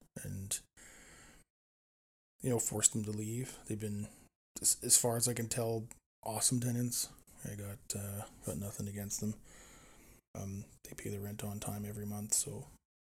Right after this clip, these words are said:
couldn't, couldn't ask for anything better. I mean, we, we fired the, the first company that was renting. They just didn't do their fucking job. Um, a little wishy-washy. I don't know what it is with companies these days. They don't wanna sit and communicate with you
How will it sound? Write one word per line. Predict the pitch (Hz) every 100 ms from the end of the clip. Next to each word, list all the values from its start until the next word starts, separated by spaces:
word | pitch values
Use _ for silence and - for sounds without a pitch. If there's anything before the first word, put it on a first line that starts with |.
| _ - _ _ -
couldn't, | - 120 104 - -
couldn't | - 120
ask | 117 117 -
for | 110
anything | 110 107
better. | 104 104 123 127 -
I |
mean, | 107 107
we, | 113 110 - 113
we | 113 113 110 107
fired | - - 110 113
the, | 107 107 101 -
the | -
first | - 113 -
company | 113 110 110
that | 107 107
was | 107
renting. | 107 104 107
They | 104
just | 107 110
didn't | 107 104
do | 107
their | 104
fucking | - 104 107
job. | 107 101 107 - - - - - - - - - - _ -
Um, | 113 107 120
a |
little | 139
wishy-washy. | 123 123 - 123 113 110 - 113
I |
don't | 143
know | 151
what | 120
it |
is | 107
with | 110 104
companies | - 113 110 107
these | 107 104
days. | 110 107 -
They |
don't | 110 110
wanna | 107 104 - _ _ _ _ _ -
sit | - - 120 - -
and | 113 107 - -
communicate | - 123 123 - 131
with | 127 131 151
you | 156